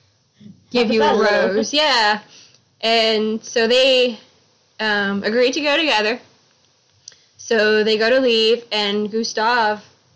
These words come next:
Speaker 1: the goat, is all like, "Well, these two girls are both vegetarian." And, um,
Speaker 2: <laughs> So they won't eat me.
Speaker 1: Right. And plus, you know, Fia is quite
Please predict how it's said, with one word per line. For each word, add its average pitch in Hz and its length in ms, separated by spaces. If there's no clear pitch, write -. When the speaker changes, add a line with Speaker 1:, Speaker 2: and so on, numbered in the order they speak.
Speaker 1:
the 180 380
goat, 202 420
is 208 260
all 202 240
like, 175 460
"Well, 202 100
these 294 280
two 294 140
girls 214 260
are 202 80
both 226 220
vegetarian." 180 720
And, 175 460
um, 170 320
Speaker 2:
<laughs> 233 160
So 202 180
they 214 140
won't 202 200
eat 233 160
me. 139 220
Speaker 1:
Right. 214 260
And 214 220
plus, 214 320
you 220 100
know, 190 140
Fia 208 420
is 190 260
quite - 380